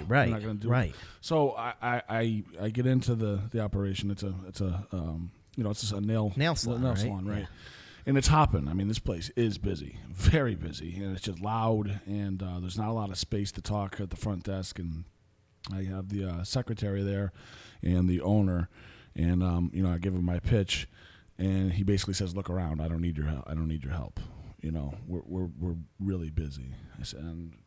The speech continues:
Speaker 1: did exactly what Jake was just talking about. I said, "Wow, you are. You know, that's awesome. It's nice to see. You know, this economy, blah, blah, blah.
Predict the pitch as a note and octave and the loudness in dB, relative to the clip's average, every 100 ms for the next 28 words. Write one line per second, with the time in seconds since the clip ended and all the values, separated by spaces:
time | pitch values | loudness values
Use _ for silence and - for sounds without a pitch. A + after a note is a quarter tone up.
0 | _ _ G2+ F2+ F#2 G#2 - G2 F2 F2+ | _ _ -8 -6 -4 -6 -4 -8 -8 -10
1 | F2 F2 E2+ G2 F2 F#2 E2 E2+ F2+ F2+ | -12 -12 -6 -4 -4 -4 -6 -4 -2 0
2 | G2 E2 F2+ E2 D2+ E2 E2+ E2+ F2+ F#2 | 2 2 0 -2 -4 -4 -6 -6 -6 -4
3 | F#2 C#2 C#2 - - - - - F#2+ G2 | -6 -8 -10 -16 -20 -20 -14 0 2 2
4 | D#2+ D#2+ B2 F2 D2+ E2+ D#2 F2 F2 - | 2 2 4 2 2 0 0 -2 -4 -4
5 | F2 F2 E2 E2 D#2+ E2 D#2 D#2+ C#2+ D#2+ | -4 -2 0 0 0 -2 -2 -2 -2 -2
6 | D#2 | -2